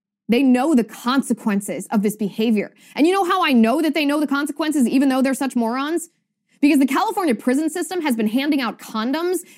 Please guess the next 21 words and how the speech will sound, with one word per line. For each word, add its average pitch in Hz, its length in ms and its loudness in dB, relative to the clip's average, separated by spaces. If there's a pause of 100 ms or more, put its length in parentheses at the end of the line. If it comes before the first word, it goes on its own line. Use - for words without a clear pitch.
and 269 200 0
Plan 311 480 0
B 294 180 4
contraceptives 294 920 -4 (260)
to 302 100 2
female 294 400 2
inmates 240 400 0
in 214 100 0
these 202 180 0
prisons. - 560 -6 (1300)
What 320 160 4
does 381 120 0
that 339 160 -2
tell 285 220 0
you? - 220 -6 (1700)
It 269 160 -2
tells 320 320 -4
you 226 300 0 (200)
that 269 120 0
these 254 200 4
women 247 520 2